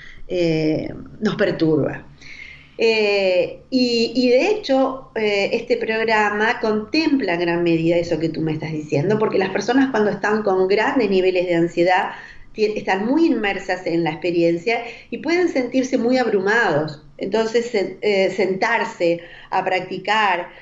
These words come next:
y a, y a estar con la experiencia puede ser algo impracticable. No lo, no se puede hacer.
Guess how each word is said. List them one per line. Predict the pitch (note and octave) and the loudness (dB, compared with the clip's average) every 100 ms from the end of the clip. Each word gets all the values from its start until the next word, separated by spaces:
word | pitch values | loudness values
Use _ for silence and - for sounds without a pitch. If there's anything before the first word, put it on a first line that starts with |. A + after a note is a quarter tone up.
| - - | -20 -20
y | F#3+ F#3+ | -10 -4
a, | F3 E3+ - | -2 0 -2
y | G3+ | -4
a | |
estar | F#3+ - A#3+ B3 | -6 -2 -2 0
con | G3 | -4
la | |
experiencia | F#3+ G3 F#3+ G#3 G#3+ F4 | -4 -4 -2 -2 -4 -4
puede | D#4 D#4+ | -2 0
ser | C4+ B3+ B3+ | 2 0 2
algo | G3+ G#3 G#3+ A#3 A3+ - - - - | 0 2 2 2 0 -6 -18 -20 -4
impracticable. | D4+ C#4 A3+ G3 F3 D3+ C3+ C#3+ C3+ C3+ - - - - - - _ | 2 2 2 -2 -2 -2 -2 -2 -4 -6 -14 -20 -20 -20 -20 -20 _
No | A3 | -2
lo, | A#3 A3 - | -2 -2 -2
no | A#3 | -2
se | A#3 | -2
puede | - E3 | 0 0
hacer. | C#3+ - - | -2 -6 -14